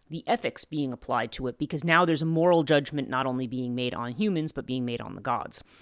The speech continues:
and that these moral judgments carry over into death. Okay, so this is where this idea starts. Now, the mystery cults, there's two main mystery cults that, that we know of.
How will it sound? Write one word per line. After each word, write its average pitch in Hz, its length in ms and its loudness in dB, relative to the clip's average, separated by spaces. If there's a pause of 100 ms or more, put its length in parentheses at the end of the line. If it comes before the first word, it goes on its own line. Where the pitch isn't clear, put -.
(340)
and 156 100 0
that 143 100 0
these 147 180 0
moral 139 300 2
judgments 120 440 -6
carry 107 340 -6
over 113 300 -10
into 117 280 -16
death. - 420 -8 (320)
Okay, - 240 -14 (440)
so 117 460 -2
this 147 200 -6
is 135 100 -8
where 131 120 -4
this 123 160 -12
idea 110 300 -14
starts. - 540 -8 (880)
Now, 156 140 4
the 175 120 4
mystery 208 500 4
cults, - 320 -4
there's 139 200 -4
two - 220 0
main 247 240 4
mystery 160 340 -4
cults 131 400 -4
that, - 240 -6
that - 160 -6
we 190 140 0
know 123 260 0
of. 202 180 2